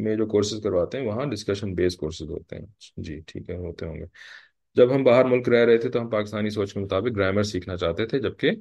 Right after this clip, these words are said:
अंग्रेज बोलने पर जोर दे रहे थे।" जी, बिल्कुल, ठीक है। तो लतीफ़ा मशहूर है कि एक जगह पर चार लड़कियां थीं, तो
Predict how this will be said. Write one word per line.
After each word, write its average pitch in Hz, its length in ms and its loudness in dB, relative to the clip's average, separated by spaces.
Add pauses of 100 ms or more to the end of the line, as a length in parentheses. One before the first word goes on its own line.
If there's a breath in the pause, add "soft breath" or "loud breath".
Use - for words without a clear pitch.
(260)
अंग्रेज 98 520 2 (160)
बोलने 98 440 4
पर 90 140 0
जोर 78 200 -4
दे 65 180 -6
रहे 65 140 -4
थे।" - 120 -16 (800)
जी, 90 240 -2
बिल्कुल, 78 320 -10 (440)
ठीक - 180 -14
है। 110 120 -6 (440 loud breath)
तो 139 160 10
लतीफ़ा 131 360 6
मशहूर 143 360 4
है 139 80 2
कि 135 100 0
एक 120 140 2
जगह 117 180 2
पर 120 120 -4
चार 107 240 2
लड़कियां 147 320 -2
थीं, 113 260 -6 (1040)
तो 92 840 0